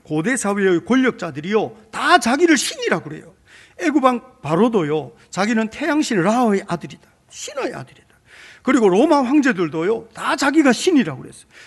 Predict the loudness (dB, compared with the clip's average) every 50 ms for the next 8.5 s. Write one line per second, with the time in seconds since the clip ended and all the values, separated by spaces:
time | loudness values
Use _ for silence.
0 | -14 -4 0 2 2 2 2 0 0 0 -2 -4 -8 -14 -20 -16 _ -4 -2 -2
1 | 0 0 -2 -4 -6 -6 -6 -4 -4 -4 -4 -4 -4 -4 -4 -6 -6 -10 -14 -14
2 | -10 -10 -8 -8 -8 -10 -10 -10 -8 -6 -4 -4 -4 -6 -8 -14 -16 _ -12 -10
3 | -10 -10 -10 -14 -18 -20 -20 _ _ -20 -20 -20 -20 -20 -10 _ 0 2 2 2
4 | 4 4 4 2 2 -2 -6 -4 -2 -2 -2 -2 -2 -2 0 0 0 0 -2 -12
5 | -16 _ -10 -8 -6 -6 -6 -6 -6 -8 -12 -12 -8 -6 -6 -6 -8 -8 -4 -4
6 | -2 -2 -2 -4 -6 -8 -10 -8 -6 -4 -2 -2 0 -2 -2 -2 -2 -2 -2 -2
7 | -4 -2 0 0 2 2 0 -2 -4 -6 -6 -8 -8 -6 -6 -6 -4 -4 -6 -6
8 | -6 0 4 6 6 6 4 2 -8